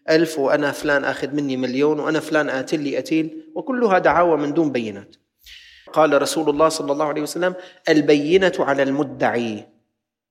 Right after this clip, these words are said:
واليمين على من أنكر". لذلك مرات واحد بيجي بيقول: "أنا بحلف يمين إنه فلان أعطى إلي معه ألف". لا يقبل هذا، لا في القضاء ولا بالدين ولا بالعقل.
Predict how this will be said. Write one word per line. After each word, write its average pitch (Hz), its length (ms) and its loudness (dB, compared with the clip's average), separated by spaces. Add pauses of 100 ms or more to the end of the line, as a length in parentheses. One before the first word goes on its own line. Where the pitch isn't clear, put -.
(680)
واليمين 160 460 6
على 143 260 4
من 139 180 0
أنكر". 123 460 -6 (140)
لذلك 147 280 0
مرات 170 260 2
واحد 170 220 0
بيجي 170 160 -2
بيقول: 180 200 0
"أنا 196 140 2
بحلف 226 380 2
يمين 220 260 0
إنه 165 200 0
فلان 165 280 -2
أعطى 135 380 -2 (120)
إلي 156 180 4
معه 139 300 4
ألف". - 320 0 (320)
لا 151 120 6
يقبل 170 420 4
هذا، 131 280 2
لا 160 120 2
في 156 140 -4
القضاء 139 440 -2
ولا 165 220 2
بالدين 180 400 -2
ولا 151 220 2
بالعقل. - 400 -6